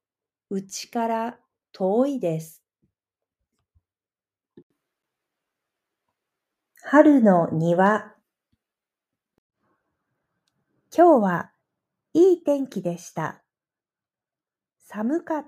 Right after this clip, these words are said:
たですが、空は青かったです。午後、散歩しました。うちの近くに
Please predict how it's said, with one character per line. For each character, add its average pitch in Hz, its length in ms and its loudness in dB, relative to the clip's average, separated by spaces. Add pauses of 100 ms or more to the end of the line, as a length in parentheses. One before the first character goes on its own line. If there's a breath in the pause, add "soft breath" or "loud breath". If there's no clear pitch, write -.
た 196 140 -10
で 180 160 -10
す - 160 -20
が、 160 400 -12 (580)
空 294 260 -4
は 170 300 -12 (480)
青 240 320 -4
か 302 140 -10
っ 277 160 -18
た 190 100 -10
で 165 220 -10
す。 - 160 -20 (1600)
午 277 180 -4
後、 220 340 -6 (840)
散 285 320 -10
歩 330 200 -4
し 320 220 -12
ま 285 160 -12
し - 160 -20
た。 - 260 -20 (1600)
う 214 100 -8
ち 302 220 -14
の 311 220 -6
近 294 400 -12
く 202 200 -14
に 165 280 -12